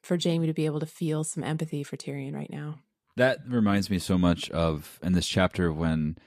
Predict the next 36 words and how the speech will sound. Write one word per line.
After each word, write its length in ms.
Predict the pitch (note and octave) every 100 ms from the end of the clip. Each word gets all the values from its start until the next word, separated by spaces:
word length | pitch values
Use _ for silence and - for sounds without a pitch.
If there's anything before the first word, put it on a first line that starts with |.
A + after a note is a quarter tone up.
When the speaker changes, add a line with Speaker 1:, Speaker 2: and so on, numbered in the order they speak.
| _ _
Speaker 2:
he 420 | - - G#2 F#2+ F#2
was 680 | F2 E2 D#2 D2+ C#2 - -
lying 280 | F#2 F#2 E2
down 200 | E2+ E2+
on 80 |
his 120 | D#2 D#2+
back 300 | E2+ D#2+ D#2+
and 120 | D2+
staring 360 | - E2 D#2+
at 140 | D#2+ D2+
the 100 | D2+
sky 320 | - E2+ D#2
at 140 | B1
night 300 | D#2+ D#2+ D2
because 480 | - D2 D#2+ D2+ - - -
h-, 80 | D2 - -
Brienne 400 | - F#2+ F#2 F2+
and 100 | D#2+
he 220 | E2 D#2
have, 160 | D#2 - F2
have 160 | E2+
taken 400 | - F2 E2 D#2+
to, 440 | - E2 D2+ D2 D2 - - - -
'cause 280 | F2 - -
the, 140 | D#2+ A#1
what's 340 | E2+ G2+ A#2+ -
happening 500 | G#2 G2+ G2 F2 E2+
when, 280 | F2 D#2+
when 100 | D#2+
they're 140 | E2+ E2+
getting 300 | E2+ E2 D#2
traveled 420 | - F2+ F2 D#2
by 120 | D#2
these 140 | D#2 D2+
brave 280 | E2 E2 -
companions, 680 | D#2 E2+ E2+ D#2 D2+ D2